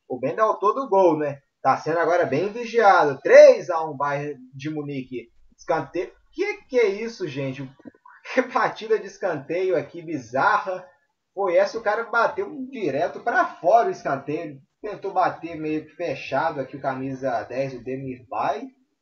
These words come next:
Mas foi bizarro essa batida, a bola mascou aqui no pé dele, ele bateu em linha reta, a bola pra fora.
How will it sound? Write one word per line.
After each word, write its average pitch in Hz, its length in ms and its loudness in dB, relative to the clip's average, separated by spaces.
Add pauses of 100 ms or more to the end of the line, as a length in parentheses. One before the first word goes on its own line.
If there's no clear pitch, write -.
(320)
Mas 220 180 -6
foi 226 160 -2
bizarro 160 640 2
essa - 160 -10
batida, 143 420 -4
a 127 40 0
bola 135 440 -4
mascou 175 680 -4
aqui 165 140 -10
no 160 100 -10
pé 156 140 -8
dele, 185 200 -8
ele - 100 -12
bateu 254 500 0 (400)
em 254 360 -4
linha 254 440 -4
reta, 254 540 0
a 226 60 2
bola 269 240 0
pra 453 200 -4
fora. 190 560 2